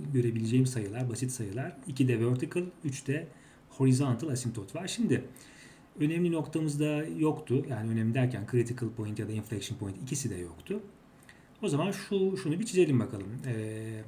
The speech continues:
azalacak. Üçten eksi sonsuza kadar azalacak ve concave down bir şekilde azalacak. İşte o da budur arkadaşlar.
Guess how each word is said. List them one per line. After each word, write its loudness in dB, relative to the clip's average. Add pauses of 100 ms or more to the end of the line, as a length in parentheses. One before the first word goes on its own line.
(240)
azalacak. 2 (760)
Üçten -6
eksi -2
sonsuza 2
kadar 2
azalacak 0
ve 0
concave 2
down 4
bir -2
şekilde -2
azalacak. -4 (120)
İşte -8
o -2
da 2
budur 0
arkadaşlar. -14